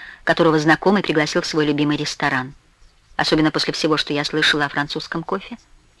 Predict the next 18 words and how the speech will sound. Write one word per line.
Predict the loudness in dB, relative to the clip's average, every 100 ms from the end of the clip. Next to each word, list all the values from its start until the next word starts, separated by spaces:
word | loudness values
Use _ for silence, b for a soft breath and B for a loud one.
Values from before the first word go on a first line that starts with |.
| -20 _ _ 2
«Приехав | 6 8 6
в | 6
чужую | 8 8
страну, — | 8 8 8 6
сказал | 6 4 4
Тони, — | 4 2 2 B B B 4
обнаруживаешь, | 8 8 8 8 6 6
что | 4
прежде | 8 8 8 4
всего | 4 6 8
говорили | 8 8 6 6
тебе | 6 8 8
о | 6
ней | 4 2 0 0
неправду». | 0 4 4 4 -4 -12 _ _ _ _ _ -20 _ _ -20 _ _ 2
Он | 4 4
снял | 0 2 6 6 2
очки | 0 0 0 -2